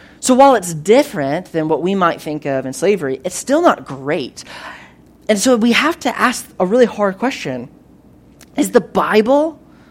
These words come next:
condoning a bad practice? Is the Bible saying that image bearers of God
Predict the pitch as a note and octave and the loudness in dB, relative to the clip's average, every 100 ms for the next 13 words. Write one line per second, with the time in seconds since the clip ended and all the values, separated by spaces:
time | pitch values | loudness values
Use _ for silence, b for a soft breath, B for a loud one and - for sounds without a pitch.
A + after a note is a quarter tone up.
0 | b b b b A#3+ E3 C#3+ E3+ F3+ G#3+ | b b b b -4 -4 -4 -2 -2 -2
1 | A#3+ E3+ D3 D#3+ D3 F#3 - C3+ - - | -2 -4 -2 -2 0 -2 -4 -14 -14 -16
2 | B3+ - - - _ _ _ _ _ b | -18 -18 -20 -20 _ _ _ _ _ b
3 | b b b - A3 A3+ D3+ E3 A3 C4+ | b b b -8 0 0 2 2 4 4
4 | D#4 F#3 G3 G#3+ G3 F3 G3+ G#3+ A#3 A#3 | 2 0 -2 0 -2 -2 -2 -2 0 2
5 | C4+ E3 D3+ C#3 E3 C4+ | 0 -4 -4 -4 -2 -4